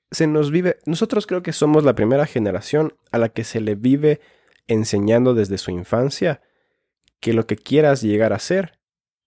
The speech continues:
eso puedes ser. Y todo el tiempo pasan preguntando, "¿Y qué quieres ser de grande? ¿Y qué quieres ser de grande?". Cosa que, como bien dices, antes no sucedía tanto porque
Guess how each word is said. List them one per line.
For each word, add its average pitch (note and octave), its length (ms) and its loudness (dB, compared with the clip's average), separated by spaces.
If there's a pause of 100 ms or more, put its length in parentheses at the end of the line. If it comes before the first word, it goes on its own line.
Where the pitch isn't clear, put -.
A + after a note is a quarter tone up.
(100)
eso A2 300 -2
puedes F#2 280 -4
ser. - 340 -12 (420)
Y B2+ 120 -4
todo F3+ 240 4
el D3 80 2
tiempo B2+ 300 0
pasan G#2 340 -2
preguntando, G2+ 560 0
"¿Y E3+ 80 -2
qué F#3+ 120 2
quieres F3+ 260 2
ser C3 140 0
de G#2 80 2
grande? C#2 480 -8
¿Y C3+ 120 -2
qué D#3 160 0
quieres A2+ 240 -4
ser G2 160 -6
de F#2 80 -6
grande?". D2 280 -10 (400)
Cosa C3 200 2
que, C#3+ 100 4
como B2 220 2
bien B2 220 2
dices, G#2+ 420 0 (200)
antes B2 280 2
no B2 80 2
sucedía A2+ 360 -2
tanto G#2+ 300 -4
porque B2 320 -2